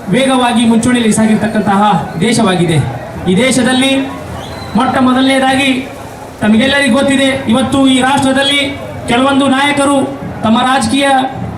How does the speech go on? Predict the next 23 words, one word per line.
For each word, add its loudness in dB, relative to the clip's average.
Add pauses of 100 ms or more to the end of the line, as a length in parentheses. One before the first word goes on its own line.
(840)
ಬೆಳೆ 2
ಬೀಸಲಿಕ್ಕೆ 0 (320)
ಏನೇನೋ 2
ಮಾತುಗಳನ್ನ 0
ಮಾಡ್ತಾರೆ. 0 (280)
ಆದ್ರೆ 2
ನಾನು 2
ಅವರಿಗೆ 2
ಒಂದು 2
ಕಿವಿ 2
ಮಾತನ್ನ 0
ಹೇಳಿಕ್ಕೆ 0
ಇಚ್ಛೆ 2
ಪಡ್ತಾ 2
ಇದ್ದೀನಿ. 0 (280)
ಈ 2
ಸ್ವಾತಂತ್ರ್ಯದ 0
ಕಿಚ್ಚವನ್ನ 2 (640)
ಯಾರಾದರೂ 2
ಮೊದಲನೇ 2
ಹೆಜ್ಜೆ 2
ಇಟ್ಟಿದ್ದಾರೆ 0
ಅಂತಂದ್ರೆ 0